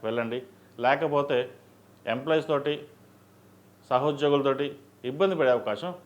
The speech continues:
గోచరిస్తుంది. ఈ రాశిలో జన్మించిన వారు ప్రతిరోజు ప్రతినిత్యం సుబ్రహ్మణ్య స్వామికి అభిషేకం చేయడం,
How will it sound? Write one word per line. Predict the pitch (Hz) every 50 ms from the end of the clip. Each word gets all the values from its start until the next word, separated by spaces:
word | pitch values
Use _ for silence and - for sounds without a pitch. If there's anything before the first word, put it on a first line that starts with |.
| - - 113
గోచరిస్తుంది. | 113 117 117 110 95 90 - - 92 90 92 95 - - _ _ _ _ _ _ _ _ _ _ _ _ _ _ _ _ _ _ _ _ _ _ _ _ _ - 107
ఈ | 113 120
రాశిలో | 117 123 123 127 127 151 160 156 147
జన్మించిన | 147 143 147 143 139 - 147 139
వారు | 147 165 151 113 - - - - _ _ _ _ -
ప్రతిరోజు | - 120 127 151 160 156 156 151 160
ప్రతినిత్యం | 147 139 120 113 147 143 139 120 - - 143 120 - - - - _ - _ _ _ _ _ _ _ _ _ _ _ _ _ _ _ _ _ _ _ _ _ _ - - - _ - - - _ - -
సుబ్రహ్మణ్య | - - 135 135 156 170 175
స్వామికి | 147 156 147 147 123
అభిషేకం | 113 113 113 - 143 135 139
చేయడం, | 131 120 123 117 117 123 127 -